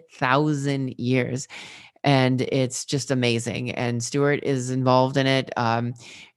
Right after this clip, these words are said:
uh, the engineers are Xander and Danny Hillis, and Brian Eno designed the chimes. And so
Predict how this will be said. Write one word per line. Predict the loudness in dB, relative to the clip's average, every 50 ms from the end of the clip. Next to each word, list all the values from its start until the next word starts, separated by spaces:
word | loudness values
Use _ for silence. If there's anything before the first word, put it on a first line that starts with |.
| _ -4
uh, | -2 0 0 2 2 0 0 0
the | 0 2 2 2 0 0 0 2
engineers | 2 4 4 4 6 6 6 6 4 4 2
are | 2 0 2 0 0
Xander | -2 -4 -6 -4 -2 0 2 2 4 4 4 4 4 4 4 4 2 2 0
and | -2 -2 -2 -2
Danny | -2 -4 -2 -2 0
Hillis, | 2 2 4 4 4 2 0 -2
and | -4 -4 -4 -2
Brian | 0 2 2 2 2 2
Eno | 0 0 0 0 0 0 0
designed | 0 -2 -4 -2 -2 -2 -2 -2 -4
the | -6
chimes. | -6 -4 -2 0 0 0 0 -2 -6 -8 -8
And | -8 -6 -4
so | -2 -2 -2